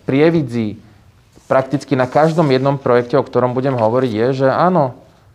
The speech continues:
beží majetkoprávne vysporiadanie, beží územné konanie, beží stavebné konanie.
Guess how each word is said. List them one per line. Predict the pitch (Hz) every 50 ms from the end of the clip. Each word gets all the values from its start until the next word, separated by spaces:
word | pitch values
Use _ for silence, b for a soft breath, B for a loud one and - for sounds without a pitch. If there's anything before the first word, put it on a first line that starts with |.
| b _ _
beží | 107 107 135 147 165 160 151 151 147 143 139 135 135 131 - -
majetkoprávne | _ 120 127 135 147 143 - - 139 - - 127 120 120 123 120
vysporiadanie, | 113 120 113 - - 117 110 110 101 95 101 92 95 92 95
beží | 98 107 123 135 139 131 127 135 135 131 131 127 - -
územné | 135 139 135 131 139 127 120 117 110 110
konanie, | - - 113 104 101 101 101 95 98
beží | 98 95 101 117 131 135 127 131 135 135 131
stavebné | 131 - - 139 131 127 127 117 110 110 107 107
konanie. | - - 107 104 101 98 98 101 101 95